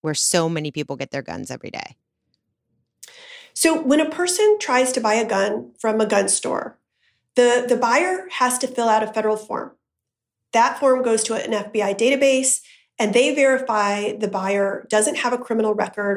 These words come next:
Speaker 2: or isn't a prohibited purchaser. Since nineteen ninety-eight, when the system launched, more than three hundred million background checks have been done, leading to about one point five million denials. That is significant.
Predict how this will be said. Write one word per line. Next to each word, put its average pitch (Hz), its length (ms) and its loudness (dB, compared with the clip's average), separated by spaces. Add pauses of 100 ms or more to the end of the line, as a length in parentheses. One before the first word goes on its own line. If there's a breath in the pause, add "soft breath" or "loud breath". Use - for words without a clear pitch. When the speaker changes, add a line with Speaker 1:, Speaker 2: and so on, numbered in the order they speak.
Speaker 2:
or 220 120 2
isn't 226 500 0 (280)
a 226 80 -2
prohibited 208 520 -2
purchaser. - 540 -6 (600 loud breath)
Since - 720 0
nineteen 269 380 0
ninety-eight, 269 560 0 (180)
when 214 200 0
the 220 60 -2
system 254 380 2
launched, 202 560 -2 (400 loud breath)
more 247 140 6
than 247 200 2
three 285 260 -2
hundred 339 280 0
million 226 340 4
background 214 360 -2
checks 214 200 -4
have 226 100 -4
been 240 140 2
done, - 420 -6 (600 loud breath)
leading 277 340 4
to 269 320 0
about 220 360 0
one 233 360 0
point 262 320 -2
five 214 280 0
million 214 460 4
denials. - 640 -10 (520)
That 233 160 4
is 294 160 2
significant. - 540 -4